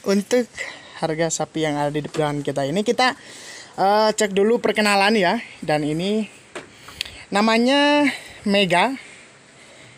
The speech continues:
Mega ini belum punglak ya, bosku. Belum punglak, belum satu tahun. Eh, belum satu tahun, belum punglak lah. Belum punglak berarti belum dua tahun ya. Belum dua tahun.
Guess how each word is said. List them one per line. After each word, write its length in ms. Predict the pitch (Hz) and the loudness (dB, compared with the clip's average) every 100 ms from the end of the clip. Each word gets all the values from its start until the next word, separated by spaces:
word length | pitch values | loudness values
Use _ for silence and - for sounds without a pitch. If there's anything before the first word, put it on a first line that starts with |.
| - 208 | -6 0
Mega 320 | 247 277 269 | 2 4 4
ini 480 | 302 359 381 339 240 | 4 4 4 4 4
belum 240 | 262 262 | 2 2
punglak 400 | 254 233 247 269 | 2 2 2 2
ya, 80 | 262 | 0
bosku. 400 | 214 - 269 311 - - - - - - | 0 -2 -2 -4 -8 -20 -20 -20 -20 -10
Belum 240 | 190 202 208 | -2 0 0
punglak, 320 | - 185 190 214 | -2 -2 -2 0
belum 240 | 190 180 | -2 -2
satu 240 | 185 170 | -4 -4
tahun. 400 | - 160 151 208 - - - - - | -4 -2 -2 -6 -10 -18 -20 -20 -4
Eh, 80 | 185 | 0
belum 240 | 208 202 | 2 2
satu 240 | 208 196 185 | 2 0 0
tahun, 240 | 190 180 | 0 2
belum 160 | 202 202 | 0 0
punglak 400 | 202 185 196 147 | 0 0 -2 -4
lah. 80 | 135 - - - - - - - - | -10 -14 -20 -20 -20 -20 -20 -20 -8
Belum 160 | 151 160 | -6 -4
punglak 320 | 151 165 170 | -2 -2 -2
berarti 160 | 160 185 | -2 0
belum 320 | 180 165 165 | 0 0 0
dua 160 | 160 143 | 0 0
tahun 400 | 147 196 143 139 | 2 2 0 -4
ya. 20 | - - - | -8 -18 -14
Belum 240 | 139 135 | -8 -6
dua 160 | 131 127 | -6 -8
tahun. 480 | - 123 127 165 | -8 -8 -6 -4